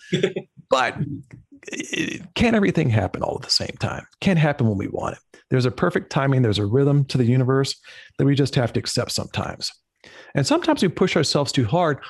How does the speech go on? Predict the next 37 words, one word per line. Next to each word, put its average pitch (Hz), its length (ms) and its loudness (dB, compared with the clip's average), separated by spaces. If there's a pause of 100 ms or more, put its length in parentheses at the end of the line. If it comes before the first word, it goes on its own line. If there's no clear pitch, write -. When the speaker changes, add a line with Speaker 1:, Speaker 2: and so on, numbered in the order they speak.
(180)
Speaker 2:
Or 202 160 4
how 151 160 2
about 139 240 0
this? - 420 0 (180)
For 135 100 4
the 135 80 2
folks 143 260 0
out 127 160 0
there, 127 320 0 (420)
how 269 140 2
many 370 180 6
times 151 380 0
have 120 120 2
you 107 120 4
really, 139 300 4
really 127 240 4
wanted 107 400 0
something, 117 280 0
you 101 160 0
asked - 260 -2
for 127 180 0
it, 123 100 -6
and 107 80 4
you 95 80 2
got 110 280 -2
it, - 140 -4 (480)
and 113 140 2
you 110 60 4
were 107 80 2
like, - 280 -2 (160)
"Man, 107 480 0 (480)
I - 100 -2
wish 113 380 -2
I 107 60 4
didn't 101 180 2
have 92 220 0
this"? - 340 -4